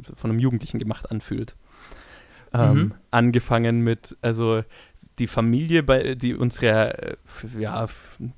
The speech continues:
Speaker 1: Protagonisten sind, schwer zu sagen, wer jetzt der Protagonist ist, aber, ähm,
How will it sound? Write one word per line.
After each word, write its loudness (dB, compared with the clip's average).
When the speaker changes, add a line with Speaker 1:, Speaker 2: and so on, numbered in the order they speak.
Speaker 1:
Protagonisten -4
sind, -6
schwer -8
zu -12
sagen, -2
wer 2
jetzt -2
der 0
Protagonist -6
ist, -14
aber, 0
ähm, 2